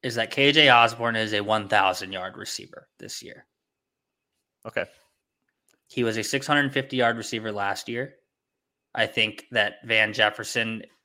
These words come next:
Speaker 1: in, in Los Angeles is proof. I think he was right around eight, eight hundred last year in, in the McVay system. I think K J Osborn's gonna get a ton of, ton of looks this year. I think, and this goes against my picks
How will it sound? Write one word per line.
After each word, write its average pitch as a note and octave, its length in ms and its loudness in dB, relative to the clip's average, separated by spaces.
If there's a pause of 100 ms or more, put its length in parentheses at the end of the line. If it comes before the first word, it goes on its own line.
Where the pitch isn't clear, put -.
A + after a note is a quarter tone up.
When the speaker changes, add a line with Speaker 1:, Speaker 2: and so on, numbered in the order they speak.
(300)
Speaker 1:
in, A2 320 -4
in G#2+ 400 -8
Los G#2 340 -2
Angeles A#2+ 460 0
is A2+ 140 -10
proof. A#2 420 -8
I G#2 60 -10
think G#2+ 180 -10
he A2+ 100 -4
was A2 160 -2
right G#2+ 180 4
around G#2 220 2
eight, G#2+ 300 -2 (100)
eight G#2 160 2
hundred A2+ 240 -2
last A2+ 340 0
year A#2+ 180 0
in, A#2 120 -6
in A#2+ 140 -4
the A#2+ 80 -2
McVay A#2+ 360 -2
system. D3 520 -6 (520)
I A#2 80 -4
think A2+ 220 -4
K A2+ 160 0
J G#2+ 140 2
Osborn's G#2+ 480 2
gonna G#2 160 -8
get G#2 100 -2
a G2 80 -4
ton A2+ 280 0
of, G#2+ 220 -4 (440)
ton A2 180 -2
of G2+ 80 -2
looks A#2+ 280 0
this C#3 220 -2
year. C3+ 280 2 (580)
I B2 140 6
think, F#3 520 4 (220)
and C3 160 4
this C#3+ 140 4
goes C#3 320 4
against B2 420 -2
my A2+ 360 2 (100)
picks - 640 2